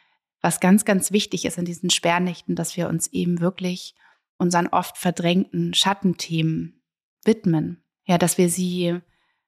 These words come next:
hochkommen lassen, dass wir ihnen begegnen und sich m-, und uns eben mit ihnen noch einmal auseinandersetzen. Und dass wir wirklich in uns hineinspüren und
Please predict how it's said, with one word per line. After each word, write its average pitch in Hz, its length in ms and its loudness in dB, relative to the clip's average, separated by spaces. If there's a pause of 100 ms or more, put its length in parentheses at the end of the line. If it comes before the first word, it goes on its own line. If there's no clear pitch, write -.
(260)
hochkommen 226 640 2
lassen, 175 720 -2
dass - 260 -4
wir 170 540 -2 (800)
ihnen 202 260 8
begegnen 190 920 4 (140)
und 180 640 0 (320)
sich 196 220 2
m-, 196 140 6 (200)
und 202 160 4
uns 202 180 4
eben 196 200 6
mit 196 160 2
ihnen 202 160 6
noch 180 100 2
einmal 180 240 0
auseinandersetzen. 170 1080 0 (160)
Und 175 140 4
dass 170 120 2
wir 170 160 2
wirklich 196 640 0
in 214 200 8
uns 190 260 2
hineinspüren 175 920 0
und 170 540 -6